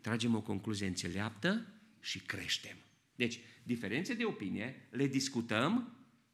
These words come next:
ajungem în punctul în care discutăm argumentele, cine aduce mai multe sau mai logice sau mai bune argumente, acceptăm și creștem.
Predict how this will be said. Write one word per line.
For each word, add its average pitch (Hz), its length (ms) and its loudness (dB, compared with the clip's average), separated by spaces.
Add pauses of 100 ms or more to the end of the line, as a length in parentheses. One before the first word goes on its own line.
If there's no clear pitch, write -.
(180)
ajungem 190 500 4
în 156 100 4
punctul 180 380 4
în 135 60 6
care 131 220 4
discutăm 120 480 0
argumentele, 123 680 2 (1000)
cine 127 260 4
aduce 139 300 2
mai 113 160 4
multe 120 260 2
sau 117 180 0
mai 104 200 2
logice 104 460 2
sau 98 180 -2
mai 98 140 0
bune 98 240 0
argumente, 101 640 -2 (680)
acceptăm 104 520 0
și 107 160 0
creștem. 92 500 -2